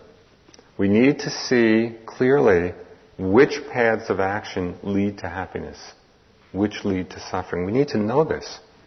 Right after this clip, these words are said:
in our own experience. And these are the two great wings of the Dharma, which were perfected by the Buddha. The wing of compassion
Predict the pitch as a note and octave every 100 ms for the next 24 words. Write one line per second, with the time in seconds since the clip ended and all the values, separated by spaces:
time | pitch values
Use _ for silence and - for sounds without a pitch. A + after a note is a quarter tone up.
0 | _ _ _ _ - A2 A2+ G#2+ F#2 F2+
1 | F2 - - G#2 G2+ D#2 D2 - _ _
2 | _ _ _ _ _ _ _ _ _ _
3 | _ _ _ _ _ _ _ _ _ -
4 | - _ - G#2+ A2+ D3+ F#3+ F3 E3+ -
5 | D3 C#3+ C3 A#2+ A2+ A2+ A#2+ A#2+ A2 G#2
6 | G2+ G#2+ C3 C#3 D#2 - - F#2+ - G2+
7 | - - G2 F#2+ - G2 F#2 F2 F#2 A#2
8 | - - - - _ _ _ _ _ _
9 | _ _ _ _ - F#2 F#2 F2+ F2 -
10 | F2 A2+ B2+ - C#3+ C#3